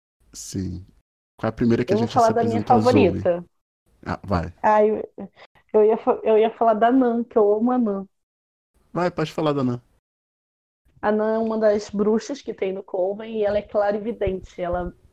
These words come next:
Speaker 2: ouve tudo que os outros pensam. Então,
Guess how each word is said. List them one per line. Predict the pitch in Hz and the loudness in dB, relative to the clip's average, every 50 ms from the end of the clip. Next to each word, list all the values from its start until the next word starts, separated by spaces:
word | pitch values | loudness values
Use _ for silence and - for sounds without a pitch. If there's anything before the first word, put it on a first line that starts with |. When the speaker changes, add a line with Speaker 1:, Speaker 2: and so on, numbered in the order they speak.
| _ | _
Speaker 2:
ouve | - - - 202 202 202 202 - 190 | -10 -4 0 2 2 2 2 -2 -4
tudo | - 240 233 233 240 | -2 0 0 0 0
que | 240 254 | -2 -2
os | 233 196 | -2 0
outros | 208 165 - - - - - | 0 -2 -2 -6 -12 -18 -6
pensam. | - - 190 175 180 175 - - 160 - _ _ _ _ _ _ _ _ _ _ _ _ _ _ _ _ - | -2 0 0 0 -2 -4 -10 -12 -16 -16 _ _ _ _ _ _ _ _ _ _ _ _ _ _ _ _ -8
Então, | 190 190 190 180 _ - 180 180 185 185 190 190 190 185 190 185 190 190 185 185 185 185 185 - | -8 -6 -8 -8 _ -6 -4 -4 -2 -2 -2 -2 -2 -2 -4 -4 -6 -6 -8 -10 -12 -12 -14 -16